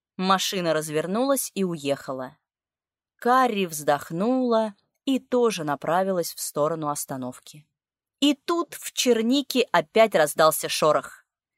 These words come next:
«Нет-нет», воскликнула Карри, бегом устремляясь обратно в город, «оставайся там». Но камень, как будто нарочно, припустил изо всех сил. Перед самым дорожным знаком он догнал девочку,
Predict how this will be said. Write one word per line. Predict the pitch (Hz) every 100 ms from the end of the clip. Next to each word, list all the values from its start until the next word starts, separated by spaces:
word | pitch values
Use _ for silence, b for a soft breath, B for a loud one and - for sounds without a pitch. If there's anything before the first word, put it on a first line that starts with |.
| _ -
«Нет-нет», | 226 240 320 370 359 294 277 - _
воскликнула | 226 233 - 214 202 208 202
Карри, | 202 202 170
бегом | 175 196 208 175
устремляясь | - - 185 185 180 165 -
обратно | 175 175 - 180
в |
город, | 185 165 147 -
«оставайся | 202 - 240 262 285 - 381
там». | 269 254 254 - _ _ _ _ _ -
Но | 180 180
камень, | - 240 240 214 156 147 _ _ _
как | - 202
будто | 220 240 262
нарочно, | 285 320 285 - 214 156 -
припустил | - 285 262 254 240 - 269 294
изо | - 214 190
всех | 165 - 185 -
сил. | - 180 151 147 _ _
Перед | 202 202 208
самым | - 247 202 190
дорожным | 202 220 208 202 185
знаком | 208 262 254 226 -
он | 233 240 226
догнал | 247 226 254 269 220
девочку, | 160 180 170 147 - - 135